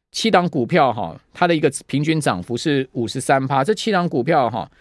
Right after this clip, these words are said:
最少涨四成哦，最多涨了一百八十趴哦。就哪七档呢？哦，就是 Meta、Amazon、苹果哈、Microsoft、Google、Tesla、Nvidia。哦，就我们一般讲的这个七巨头哈，Big-, Big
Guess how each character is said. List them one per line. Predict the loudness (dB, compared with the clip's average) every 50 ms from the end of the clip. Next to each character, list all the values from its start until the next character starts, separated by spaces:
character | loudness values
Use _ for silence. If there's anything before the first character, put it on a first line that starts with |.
| _ _ _
最 | 0 2 2 4
少 | 4 4 2 2
涨 | 0 -2 -2
四 | -4 -4 -4 -4 -4
成 | -4 -4 -4 -4 -4
哦， | -4
最 | -2 0 0 2
多 | 2 2 2
涨 | 2 0 -2 -2
了 | -2
一 | -2 0
百 | 0 0 2
八 | 2 2 0
十 | 0 -2 -6
趴 | -4 -4 -2 -2
哦。 | -2 -2 -2
就 | -2 -2 -2
哪 | -2 -2 -4
七 | -2 -2 -2
档 | -2 -2 -2 -4 -4
呢？ | -4 -4 -6 -6 _ -20 _ _ _ _ _
哦， | -2 -2 0
就 | 0 0
是 | 0 0 0 0 0 0 0 -2 -4 -8 _ _ _ _ _ _ _ _ _ _ _ _ _ _ _ _ 0
Meta、 | 2 2 4 2 2 2 2 2 0 -2 _ _ _ _ -2
Amazon、 | 0 2 2 2 2 2 2 0 -2 -2 -4 -8 -16 _ _ _ _ _ _ -4
苹 | -2 -2 0 0
果 | 2 2 2 2 0
哈、 | -2 -6 -6 -6 -4 0
Microsoft、 | 0 0 2 2 0 0 2 2 0 0 0 -2 -8 _ _ -2
Google、 | 0 2 2 2 2 0 0 -2 -2
Tesla、 | 0 0 0 0 0 -2 -2 -2 -2
Nvidia。 | -2 -4 -4 -2 -2 -2 0 0 -2 -2 -4 -8 _ _ _ _ -6
哦， | -4 -2
就 | 0 0 0
我 | 2
们 | 2 2
一 |
般 | 2 2 2
讲 | 2 0 -2 -2
的 | -2
这 | -2 -2 -2
个 | -2 -2
七 | -4 -4 -4 -4 -4
巨 | -2 -2 -2 -2
头 | -2 -4 -6 -6 -6
哈， | -4 -6 -6 -8 -6 _
Big-, | -2 -2 -2 -4 _ _ -20 -20 -20 -20 -20 _ _ _
Big | 0 0 0